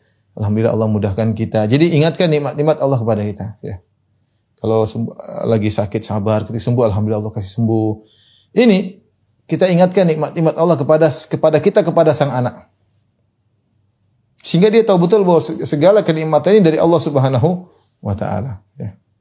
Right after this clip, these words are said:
Segala kenikmatan. Kita dapat rezeki, alhamdulillah, Allah, hari ini Allah beri rezeki kepada kita, begini, begini, begini. Alhamdulillah, misalnya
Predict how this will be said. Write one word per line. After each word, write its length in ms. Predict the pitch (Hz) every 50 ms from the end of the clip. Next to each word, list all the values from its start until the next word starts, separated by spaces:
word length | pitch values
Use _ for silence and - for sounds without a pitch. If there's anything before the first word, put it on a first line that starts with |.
| _ _ _ _ _ _ _ _ _ _ _ _ _ _ _ _ _ _ _ -
Segala 240 | - 113 107 104 -
kenikmatan. 560 | - - 196 - 190 143 123 - - 120 104 _ _ _ _ _ _ _ _ _ _ _ _ _ _ _ _ _ _ _ -
Kita 280 | - 139 139 156 147 139
dapat 320 | 139 131 - - - - -
rezeki, 400 | 135 131 127 113 120 123 160 147
alhamdulillah, 600 | 131 113 117 117 120 117 117 123 110 98 - -
Allah, 320 | - - - 117 113 107
hari 160 | 107 113 120
ini 80 | 117 123
Allah 200 | 117 113 110 110 107
beri 160 | 104 104 101
rezeki 320 | 107 104 104 113 107 -
kepada 160 | - 107 98 101
kita, 400 | 95 - 110 - 151 165 - - - _ _ _
begini, 320 | - - 110 92 104 98 95
begini, 220 | 95 92 95 90 90
begini. 220 | 92 - - - _ _ _ _ _ _ _ _ _ _ _ _ _ _ _ _ _ _ -
Alhamdulillah, 520 | 127 139 135 147 151 151 147 156 156 156
misalnya 180 | 131 123 143